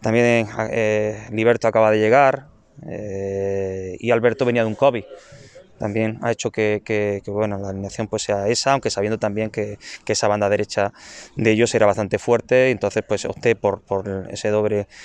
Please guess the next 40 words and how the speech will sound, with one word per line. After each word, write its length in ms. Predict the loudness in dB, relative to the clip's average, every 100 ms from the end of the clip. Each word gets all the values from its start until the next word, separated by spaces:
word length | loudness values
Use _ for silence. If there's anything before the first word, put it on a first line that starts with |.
| -18 -18 -18 -20 -20 -14 0
eh, 800 | 4 6 8 6 6 6 4 2 0
doble 240 | 2 2
lateral, 440 | 2 4 4 2 -2 -16 -20 -8
donde 560 | -2 0 2 4 2 2
pudiéramos 340 | 2 2 2
parar, 240 | 4 2 2
pero 120 | 0
tampoco 280 | 0 2 2
lo 60 |
estábamos 320 | 2 -2 -2
parando 320 | -2 0 0 -2
como 180 | -2
yo 100 | -4
quis-, 220 | -4 -8 -6
que 80 |
hubiera 200 | -2 -2
querido, 280 | -2 -2 -2
¿no? 80 | -4
Entonces, 500 | -6 -6 -2 0 -2
al 100 | -4
final, 380 | -2 2 2 0 -10 -20 -20 -8
en 80 | -4
esa 160 | -2 0
segunda 340 | 0 2 2
parte 260 | 2 0 0
hemos 300 | 2 0 0
intentado 360 | -2 0 2
dar 140 | 2 0
mucha 200 | -2 -2
más 140 | -2
velocidad, 540 | -2 -4 2 4 6
hemos 160 | 4 0
que 100 | -6
intentar 500 | -4 -6 -6 -4 -2
apretar 320 | 0 -2 -2
mucho 220 | -4 -4
más, 140 | -4 -4
que 100 | -4
no 80 | -6
dejen, 420 | -6 -8 -8